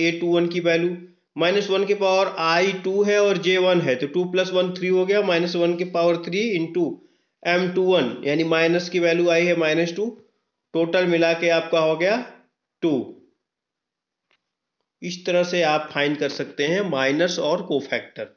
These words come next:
माइनस निकालते समय आप जिस एलिमेंट्स का माइनस निकालते हैं, उससे रिलेटेड रो और कॉलम को कैंसिल करने के बाद जो एलिमेंट्स बच जाते हैं, उसको डिटर्मिनेंट्स में लिखते हैं और वो आपका माइनस होता है।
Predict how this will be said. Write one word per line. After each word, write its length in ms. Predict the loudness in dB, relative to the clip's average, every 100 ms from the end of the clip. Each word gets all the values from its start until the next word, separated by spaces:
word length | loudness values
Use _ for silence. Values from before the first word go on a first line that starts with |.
| _ _ _ _ _ _ -8
माइनस 560 | -2 0 2 2 0 -2
निकालते 520 | 0 2 2 2 -2
समय 540 | 0 -2 0 2 0 -2
आप 280 | -2 -2 -2 -6 -4
जिस 300 | -6 -6 -2
एलिमेंट्स 520 | 0 0 0 0 0
का 140 | -2
माइनस 340 | 0 0 2 0
निकालते 560 | 0 0 -2 -2 -2 2
हैं, 220 | 2 2 -2 -12 _ _ _ -6
उससे 420 | -4 -4 0 2
रिलेटेड 580 | 2 2 2 0 -2 0
रो 140 | 2 2
और 340 | 4 4 2 2
कॉलम 360 | 0 2 2 2
को 160 | 0 2
कैंसिल 420 | 0 2 -2 0
करने 280 | 0 0 0
के 120 | 0
बाद 400 | 2 2 0 -4
जो 180 | -2 2 2 0 -8 -16 -4
एलिमेंट्स 460 | -2 0 0 0 -2
बच 200 | -2 0
जाते 340 | 2 0 2 0
हैं, 200 | 2 0 -4 -20 _ _ -4
उसको 320 | -2 0 0 2
डिटर्मिनेंट्स 640 | 2 0 2 2 2 0
में 100 | 0
लिखते 300 | 0 0 0 0
हैं 180 | 0
और 280 | 0 2 2
वो 240 | 2 2 4
आपका 320 | 4 2 0
माइनस 420 | 2 2 2 0 -2
होता 280 | -4 -6
है। 200 | -6 -10